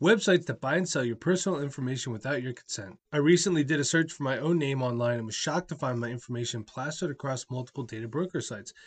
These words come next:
That's when I realized just how vulnerable my online presence really was. Enter Aura. They're more than just an online security service.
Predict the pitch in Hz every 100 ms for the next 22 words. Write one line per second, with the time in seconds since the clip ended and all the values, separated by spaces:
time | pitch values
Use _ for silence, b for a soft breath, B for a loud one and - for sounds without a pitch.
0 | B - 214 220 190 156 147 135 123 -
1 | 170 139 117 139 170 131 131 127 127 110
2 | 127 120 120 131 127 139 139 147 156 196
3 | 143 - _ _ _ - 131 120 135 113
4 | 101 92 _ B B - 160 185 208 196
5 | 175 170 156 147 151 147 - - 143 123
6 | - 117 107